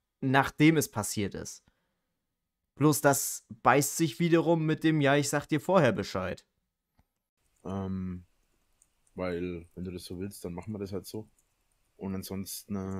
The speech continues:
Speaker 2: äh, äh, momentan haben wir ja selber gesagt, sind wir noch nicht zusammen. Weiß jetzt nicht, wie du das siehst, was wir jetzt da, wie wir das jetzt sehen, keine Ahnung. Speziell nach der Sache mit dem Wochenende da.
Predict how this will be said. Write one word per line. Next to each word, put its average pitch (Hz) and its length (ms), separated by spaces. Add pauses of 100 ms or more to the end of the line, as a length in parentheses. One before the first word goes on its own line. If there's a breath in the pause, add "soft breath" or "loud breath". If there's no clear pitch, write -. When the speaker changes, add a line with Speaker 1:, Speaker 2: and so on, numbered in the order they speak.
(400)
Speaker 2:
äh, - 60
äh, 87 440 (280)
momentan 90 600
haben 90 120
wir 90 60
ja 87 40
selber 85 200
gesagt, 87 200
sind - 140
wir 104 60
noch 104 80
nicht 95 120
zusammen. 104 440 (280)
Weiß 87 140
jetzt 95 160
nicht, 90 140
wie 85 80
du 98 100
das 101 160
siehst, 98 240
was 80 140
wir 95 80
jetzt - 160
da, 85 140 (180)
wie 95 120
wir 90 80
das 87 100
jetzt 90 140
sehen, 90 200
keine 82 200
Ahnung. 90 200 (1000)
Speziell 92 340
nach 90 100
der 90 120
Sache 95 240
mit 90 120
dem 90 100
Wochenende 90 460
da. 87 240